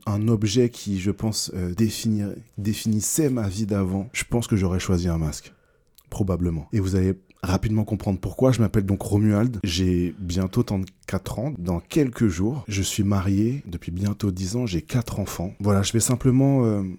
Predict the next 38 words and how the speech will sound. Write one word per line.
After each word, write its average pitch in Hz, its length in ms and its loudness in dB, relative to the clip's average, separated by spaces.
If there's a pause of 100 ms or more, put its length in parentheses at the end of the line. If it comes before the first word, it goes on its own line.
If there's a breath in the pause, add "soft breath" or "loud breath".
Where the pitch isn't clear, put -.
vous 110 180 -2
témoigner 123 480 2
avec 101 340 2
joie 107 560 2
de 110 100 0
la 98 160 2
manière 117 380 2
dont 110 140 -2
le 101 100 0
Christ - 500 -8
vient 104 320 0
vraiment 110 400 -2
chercher 117 640 -2
chacune 127 480 0
de 113 100 0
ses 107 200 0
brebis 98 600 -2
et 87 120 -4
chacune 110 420 -4
individuellement 95 960 -2
et 90 100 -2
même 123 320 0
celles, 110 460 2 (340)
entre 98 300 -2
guillemets, 98 400 0
que 104 120 0
le 98 140 2
monde 110 440 0
qualifierait 104 580 -2
comme 98 420 -2
de 98 120 -2
brebis 98 360 0
perdues 104 540 0
qui 85 140 -4
ne 85 60 2
méritent 107 380 2
pas, 95 320 -6 (360)
d'ailleurs, 85 440 2